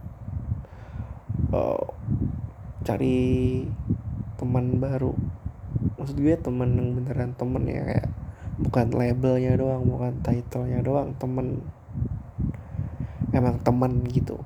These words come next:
kayak temen nongkrong, temen yang bisa diajak ngomong apa aja gitu, mau receh,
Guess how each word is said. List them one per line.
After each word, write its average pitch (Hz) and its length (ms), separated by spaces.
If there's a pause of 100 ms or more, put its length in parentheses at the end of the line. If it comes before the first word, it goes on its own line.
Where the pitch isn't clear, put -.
(140)
kayak - 240 (560)
temen 123 240
nongkrong, 123 640
temen 127 400 (920)
yang 120 160
bisa 120 400
diajak 120 560 (1120)
ngomong 123 640
apa - 320
aja 127 560
gitu, - 400
mau 123 320
receh, 139 560